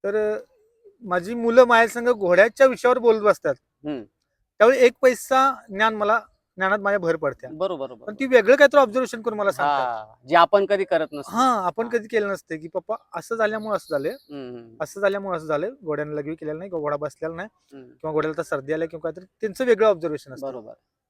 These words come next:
Speaker 1: किंवा घोडा दोन मिनिटांनी काय करणार आहे
Speaker 2: हम्म, हम्म.
Speaker 1: किंवा घाम, घोडा गरम आहे, जवळ जाऊ नको, घोडा पुढच्या पायानं उकरायला लागलाय.
Speaker 2: हम्म, हम्म.
Speaker 1: नाही पप्पा, मी जवळ गेला थांबणार.
Speaker 2: हम्म, हम्म.
Speaker 1: त्यातनं आणि
Speaker 2: एक
Speaker 1: आपल्याला
Speaker 2: वेगळी
Speaker 1: शिकायला
Speaker 2: बॉन्डिंग आहे त्यांची,
Speaker 1: हा.
Speaker 2: पर्सनल बॉन्डिंग
Speaker 1: होय,
Speaker 2: असेल.
Speaker 1: त्यातनं आपल्याला शिकायला मिळतं.
Speaker 2: बरोबर. फार छान.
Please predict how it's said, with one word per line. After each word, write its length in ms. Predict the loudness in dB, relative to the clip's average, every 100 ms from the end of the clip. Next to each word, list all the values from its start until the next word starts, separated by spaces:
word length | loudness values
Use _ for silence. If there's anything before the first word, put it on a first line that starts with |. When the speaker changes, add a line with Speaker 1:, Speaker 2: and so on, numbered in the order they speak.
| _ _ _
Speaker 1:
किंवा 120 | -4
घोडा 180 | 2 2
दोन 160 | 2 -2
मिनिटांनी 300 | -2 -4 0
काय 180 | 2 2
करणार 320 | 0 -2 -6
आहे 100 | -8
Speaker 2:
हम्म, 400 | _ -14 -12 -12
हम्म. 200 | -14 -12
Speaker 1:
किंवा 180 | -6 -4
घाम, 280 | -2 -2
घोडा 220 | -2 -2 2
गरम 260 | 2 2
आहे, 100 | -2
जवळ 260 | 2 2 4
जाऊ 180 | 0 -2
नको, 220 | -4 -4
घोडा 180 | -2 -4
पुढच्या 280 | -4 -10
पायानं 200 | -8 -8
उकरायला 300 | -8 -10 -8
लागलाय. 200 | -8 -8 -12 _ -18
Speaker 2:
हम्म, 160 | -18
हम्म. 100 | -18 _
Speaker 1:
नाही 160 | -2
पप्पा, 200 | -2 -4
मी 120 | -8 -2
जवळ 180 | -2
गेला 140 | -2 -8
थांबणार. 560 | -10 -16 -18 _ _
Speaker 2:
हम्म, 180 | -16 -16
हम्म. 100 | -18
Speaker 1:
त्यातनं 1600 | -4 -4 0 -2 0 -2 -2 -8 _ -14 -12 -14 -14 -2 0 2
आणि 100 | 4
Speaker 2:
एक 20 |
Speaker 1:
आपल्याला 180 | 2 6
Speaker 2:
वेगळी 80 | 4
Speaker 1:
शिकायला 180 | 6
Speaker 2:
बॉन्डिंग 360 | 4 4 2 0
आहे 80 | -2
त्यांची, 320 | -8 -14 -6
Speaker 1:
हा. 220 | -2 0 4
Speaker 2:
पर्सनल 320 | 2 4 -4
बॉन्डिंग 360 | -2 -4 -4 -4
Speaker 1:
होय, 120 | -2
Speaker 2:
असेल. 60 |
Speaker 1:
त्यातनं 260 | 2 0 0
आपल्याला 220 | -2 -2
शिकायला 320 | -6 -2 -2 -2
मिळतं. 180 | -6
Speaker 2:
बरोबर. 320 | -12 -12 -14 -20 _ _ _ _ _ _ _ _ _ _ _ _ _ _ _ _ _ _
फार 140 | -8 -8
छान. 260 | -12 -14